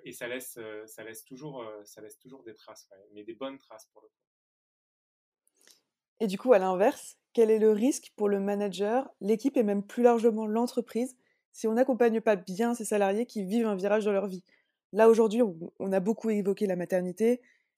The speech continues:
Speaker 2: mais ça fait aussi sens pour d'autres types de prise en charge comme le burn-out, le décès, la maladie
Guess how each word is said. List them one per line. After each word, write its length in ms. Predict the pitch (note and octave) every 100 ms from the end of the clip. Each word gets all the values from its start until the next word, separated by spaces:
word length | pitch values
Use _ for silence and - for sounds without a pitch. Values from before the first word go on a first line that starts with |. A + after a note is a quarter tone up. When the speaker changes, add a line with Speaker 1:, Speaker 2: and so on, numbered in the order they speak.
| -
Speaker 2:
mais 80 | G#3
ça 120 | G#3+
fait 140 | -
aussi 220 | B3 A3 G#3+
sens 220 | A3+ -
pour 180 | F#3+ E3+
d'autres 260 | F3+ A#3
types 140 | - G3+
de 100 | G#3
prise 200 | - G3
en 100 | F#3
charge 240 | A3 A3+
comme 180 | A3 F#3
le 60 |
burn-out, 520 | F3+ F3+ F3+ G3+ G#3+ -
le 100 | F#3+
décès, 420 | F#3 - G#3+ A3
la 100 | G#3
maladie 500 | F#3+ F3 D#3+ G#3